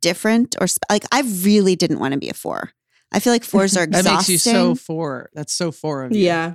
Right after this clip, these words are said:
Speaker 1: That's so four of me. So what, what does a four look like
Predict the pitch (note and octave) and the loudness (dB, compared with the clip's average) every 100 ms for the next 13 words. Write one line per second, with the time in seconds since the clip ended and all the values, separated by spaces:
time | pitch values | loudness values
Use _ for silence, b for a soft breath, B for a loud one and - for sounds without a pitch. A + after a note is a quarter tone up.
0 | - - F#3 - - E3+ - D#3 D#3 F3 | -10 -6 -4 -4 -4 -4 -2 0 0 0
1 | F#3+ F#3+ F#3 _ - C#4+ C4 A3 C4+ D4 | 0 0 0 _ -2 2 2 0 -2 -4
2 | F#3 - C4+ D#4 F4+ E4+ - B3+ A#3+ A3+ | -10 -4 -2 0 -2 -4 -2 0 2 0
3 | G3+ G#3 - G#3 G3 - | -2 -6 -2 -2 -2 -4